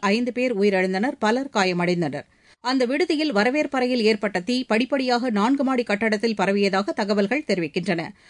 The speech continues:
அதிகாலை நேரத்தில் அனைவரும் உறங்கிக் கொண்டிருந்த நேரத்தில் இந்த தீ விபத்து ஏற்பட்டதாக காவல்துறையினர் தெரிவித்தனர். அமெரிக்காவின் ஹவாய் மாகாணத்தில் லாலா சூறாவளி தாக்கியதில் ஒருவர் உயிரிழந்தார். பிக் ஐலாந்து தீவில்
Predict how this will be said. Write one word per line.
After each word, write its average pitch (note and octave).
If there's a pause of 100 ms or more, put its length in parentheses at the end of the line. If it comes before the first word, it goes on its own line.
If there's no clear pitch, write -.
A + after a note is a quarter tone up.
(140)
அதிகாலை D4
நேரத்தில் A#3+
அனைவரும் B3
உறங்கிக் B3+
கொண்டிருந்த A3+
நேரத்தில் A3
இந்த G3+
தீ B3
விபத்து G#3+
ஏற்பட்டதாக G3
காவல்துறையினர் G3+
தெரிவித்தனர். F3+ (800)
அமெரிக்காவின் E4 (160)
ஹவாய் D#4
மாகாணத்தில் A#3
லாலா B3
சூறாவளி B3
தாக்கியதில் A3
ஒருவர் B3
உயிரிழந்தார். F#3 (340)
பிக் A3+
ஐலாந்து G#3+
தீவில் G#3+